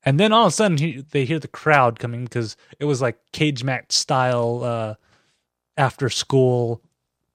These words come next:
pay-per-view s-, match for this on there. So they decide to do the most logical thing, and something that actually they were doing in Outlast is they went to go hide in a locker. And, um,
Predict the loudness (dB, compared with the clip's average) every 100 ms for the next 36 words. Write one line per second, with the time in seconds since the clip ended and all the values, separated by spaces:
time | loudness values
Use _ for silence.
0 | _ -4 -4 -2 -4 -2 -2 -2 -2 -6
1 | -12 -16 -16 _ _ _ _ -2 2 4
2 | 2 -2 -4 -2 -2 -4 -6 -14 _ _
3 | _ -6 -4 -2 -4 0 2 4 2 0
4 | 2 6 6 6 2 -2 0 0 2 4
5 | 6 6 6 6 2 4 2 2 0 -2
6 | -2 -2 -2 -2 2 2 2 2 2 0
7 | -2 -12 -20 _ _ 0 0 0 -2 -2
8 | -4 -2 0 2 0 0 -4 -6 -6 -6
9 | -10 -12 -8 -6 -6 -6 -8 -4 -6 -6
10 | -6 -4 -6 -10 -14 _ _ _ _ _
11 | _ _ _ _ _ -6 -4 -4 -4 -4
12 | -4 -6 -10